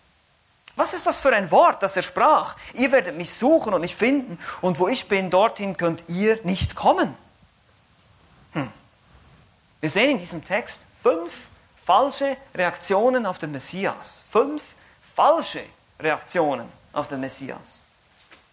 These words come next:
Wir sehen diese unterschiedlichen Reaktionen auf Jesus, den Messias,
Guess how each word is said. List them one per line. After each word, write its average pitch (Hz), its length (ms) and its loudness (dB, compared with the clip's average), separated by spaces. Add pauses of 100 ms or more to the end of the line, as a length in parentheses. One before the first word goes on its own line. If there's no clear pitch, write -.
(1000)
Wir - 100 -4
sehen 339 160 2
diese 269 180 2
unterschiedlichen 269 580 0
Reaktionen 214 560 4
auf - 160 0
Jesus, 247 520 2
den 190 140 0
Messias, 190 600 0